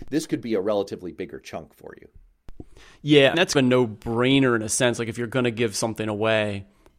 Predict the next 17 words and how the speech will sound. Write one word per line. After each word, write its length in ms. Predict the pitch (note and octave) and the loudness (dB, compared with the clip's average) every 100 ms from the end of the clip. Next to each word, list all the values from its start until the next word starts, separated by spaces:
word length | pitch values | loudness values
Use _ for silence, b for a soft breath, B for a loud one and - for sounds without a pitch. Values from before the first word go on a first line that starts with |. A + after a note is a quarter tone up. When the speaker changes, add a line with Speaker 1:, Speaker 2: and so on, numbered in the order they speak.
| A#2+ | -2
Speaker 2:
give 160 | B2+ | 0
away 280 | A#2+ A2 G#2 | 2 2 -2
appreciated 560 | - - A2 - G#2 - | -6 -8 -6 -6 -8 -8
stock. 400 | - F2 - - | -8 -8 -8 -12
The 100 | G#2+ | -10
charity 440 | - B2 A#2+ A#2 | -2 2 2 0
gets 240 | A2 A2 - | -2 -4 -6
the 100 | G#2+ | -12
full 480 | - A#2+ A2+ A2+ G#2 | -8 -2 0 0 -4
benefit 520 | - A2 A2 - A2+ | -4 -2 -2 -2 -2
of, 120 | A2 | -2
of 120 | A2+ G2 | -6 -8
the 100 | G2+ - | -10 -8
worth 300 | A#2 A2+ A2 | -2 -2 -2
of 60 | A2 | -6
that 180 | G#2 - | -8 -6
stock, 420 | - A2+ B2+ | -6 -4 -4